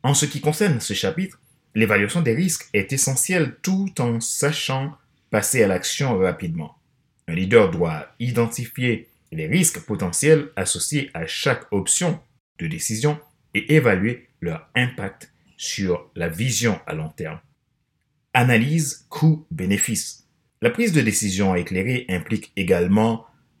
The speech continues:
une analyse coût-bénéfice. Il est important de peser les avantages et les inconvénients de chaque option pour déterminer celle qui servira le mieux de plan d'action pour la vision.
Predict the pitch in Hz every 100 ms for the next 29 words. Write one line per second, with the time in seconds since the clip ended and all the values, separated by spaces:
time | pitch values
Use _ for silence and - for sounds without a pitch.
0 | _ _ 95 98 131 110 110 107 - -
1 | _ - 104 80 90 85 - - - -
2 | 101 98 135 120 127 - - 107 82 80
3 | 104 101 113 98 - _ - 85 87 95
4 | 95 160 135 - _ - 160 185 127 107
5 | - 82 87 123 165 - _ _ 85 85
6 | - - 135 - 90 82 - 131 143 143
7 | 80 78 113 113 90 78 80 117 117 _
8 | _ _ - 95 98 95 - 80 76 78
9 | - 127 110 92 80 87 95 _ _ _
10 | - 78 78 98 110 110 - - 156 151
11 | _ - 131 110 - - - 139 - 85
12 | 78 76 76